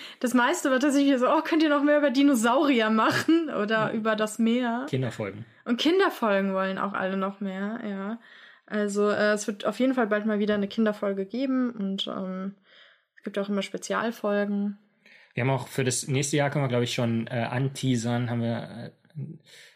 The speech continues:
Speaker 2: also ein paar coole Gäste uns überlegt.
Speaker 1: Stimmt, es wird wieder Gäste.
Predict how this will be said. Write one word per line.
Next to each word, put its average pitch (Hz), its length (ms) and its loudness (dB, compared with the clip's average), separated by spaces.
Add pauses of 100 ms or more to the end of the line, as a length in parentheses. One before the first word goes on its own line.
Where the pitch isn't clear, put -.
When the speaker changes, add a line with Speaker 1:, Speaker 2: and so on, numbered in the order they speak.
Speaker 2:
also 117 200 -4
ein 117 140 -2
paar 123 520 0
coole 135 400 0
Gäste 110 540 -4
uns 113 200 -10
überlegt. 107 500 -12
Speaker 1:
Stimmt, 233 440 0 (100)
es - 140 -16
wird 202 160 -8
wieder 196 240 0
Gäste. 202 440 -6